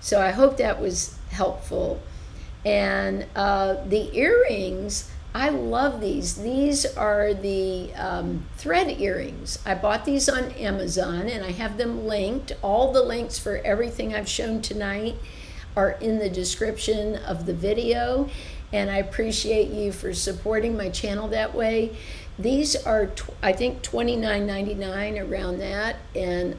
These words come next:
I love 'em. They're so easy to put in. I'll show you how quick and easy.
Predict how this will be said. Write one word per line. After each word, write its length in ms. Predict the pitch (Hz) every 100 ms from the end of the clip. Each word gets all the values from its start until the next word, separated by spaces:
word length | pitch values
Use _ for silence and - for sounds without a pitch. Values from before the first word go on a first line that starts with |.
| -
I 120 | 170
love 360 | 180 190 175 165
'em. 280 | 175 175 -
They're 180 | 202 180
so 720 | - - - 233 226 233 -
easy 420 | 233 220 175 185
to 160 | - 185
put 280 | 175 196 190
in. 360 | 196 170 -
I'll 160 | 196 185
show 340 | - 226 214
you 340 | 190 202 190 - - - - -
how 140 | 196
quick 400 | 190 - 220 -
and 140 | 185 185
easy. 600 | - 202 190 175 156 147